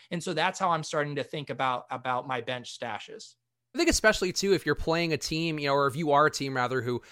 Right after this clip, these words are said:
Speaker 2: you know, you have your guys you're putting in and you're not putting in. I'm trying to think what an example would be. Like, if you have T Y Hilton at wide receiver and you have,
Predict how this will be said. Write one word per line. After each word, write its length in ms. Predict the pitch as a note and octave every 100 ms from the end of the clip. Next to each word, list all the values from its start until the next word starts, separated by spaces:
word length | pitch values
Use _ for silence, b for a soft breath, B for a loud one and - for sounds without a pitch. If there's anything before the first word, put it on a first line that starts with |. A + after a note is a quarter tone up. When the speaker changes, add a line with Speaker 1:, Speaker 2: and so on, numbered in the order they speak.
| B B
Speaker 2:
you 40 |
know, 60 | C#3
you 120 | C3
have 220 | G2 C#3 D3
your 120 | C#3
guys 340 | C3+ C3 C3
you're 80 | B2+
putting 300 | - C3+ B2
in 180 | B2+ C#3+
and 80 | C3
you're 80 |
not 220 | B2 B2 -
putting 260 | C#3 B2+
in. 200 | C3 B2+
I'm 40 | A#2+ B B _
trying 120 | G#3
to 40 | F#3
think 140 | C#3+
what 140 | D3+
an 40 | C3
example 360 | A#2+ C3+ C#3
would 60 | B2
be. 80 | A#2
Like, 120 | A#2
if 80 | B2
you 60 |
have 80 | G3+
T 160 | - A3+
Y 140 | G#3
Hilton 220 | F#3 G3
at 80 | D#3+
wide 200 | D3 D3
receiver 420 | C3+ - E3+ C3+
and 100 | B2
you 140 | B2 B2
have, 240 | B2+ A#2+